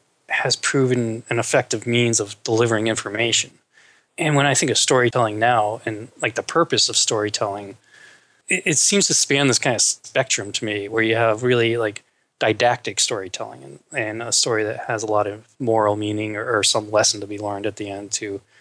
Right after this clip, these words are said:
storytelling that's more pleasurable. And we just do it, you know,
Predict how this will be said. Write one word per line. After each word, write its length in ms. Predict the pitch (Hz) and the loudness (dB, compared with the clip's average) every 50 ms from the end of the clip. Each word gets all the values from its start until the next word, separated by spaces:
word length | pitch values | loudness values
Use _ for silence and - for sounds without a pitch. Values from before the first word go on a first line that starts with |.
| _ _ _ | _ _ _
storytelling 640 | - - - 131 113 104 104 - 117 107 104 104 107 | -6 0 2 2 2 2 2 2 2 2 2 2 -2
that's 260 | 104 101 - - - | -2 -2 -2 -2 0
more 180 | 123 110 101 | 2 2 2
pleasurable. 760 | 98 - - - 139 127 113 117 110 101 104 110 113 - - _ _ _ _ - _ _ _ _ _ _ _ _ | 2 -2 -2 0 2 2 4 2 0 -2 -4 -6 -8 -8 -12 _ _ _ _ -20 _ _ _ _ _ _ _ _
And 460 | 147 117 107 104 104 104 104 104 - _ _ | -2 -2 0 0 -2 -4 -6 -8 -14 _ _
we 80 | - | -8
just 240 | 113 - 110 - - | -6 -2 -2 -2 0
do 120 | - 123 107 | 0 0 2
it, 180 | 101 104 - 110 | 2 0 -2 -6
you 540 | - _ _ _ _ _ _ _ _ - 107 | -16 _ _ _ _ _ _ _ _ -10 -10
know, 140 | 104 101 | -10 -10